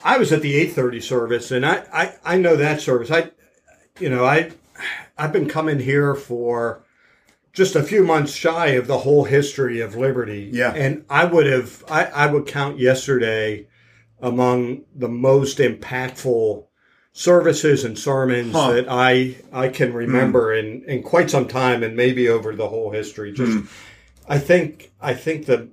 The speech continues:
Speaker 1: your sermon, uh, and the, the emphasis on God's love and understanding God's love, um, really struck a chord with me, and I think a, a lot of other people.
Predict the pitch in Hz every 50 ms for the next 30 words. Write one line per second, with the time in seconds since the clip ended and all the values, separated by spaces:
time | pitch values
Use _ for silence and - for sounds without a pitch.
0 | _ _ _ _ _ _ - 151 143 143 127 - - - 170 170 175 170 175 170
1 | 165 160 170 160 143 139 - - - - 123 110 110 110 117 131 143 131 123 120
2 | 120 120 123 135 - - - 143 139 143 - - 170 180 180 - - - 151 135
3 | - - 135 127 123 120 120 117 - 131 131 139 139 131 - 104 110 127 127 131
4 | 127 120 123 110 113 - - - 160 165 151 151 147 - - 160 156 147 143 139
5 | 135 127 123 123 120 120 123 120 - 107 110 117 117 117 117 107 104 - - -
6 | _ _ _ - - - - - _ _ _ - - 113 113 113 110 107 107 107
7 | 104 101 _ _ _ - - - - 156 202 262 247 175 - - 185 160 - 135
8 | 123 - - 165 165 151 135 127 123 - 139 147 165 165 165 170 160 135 120 117
9 | - - 139 143 120 113 117 113 - - - 135 123 131 143 139 139 127 131 135
10 | 139 143 135 - - 143 139 139 - 139 135 131 -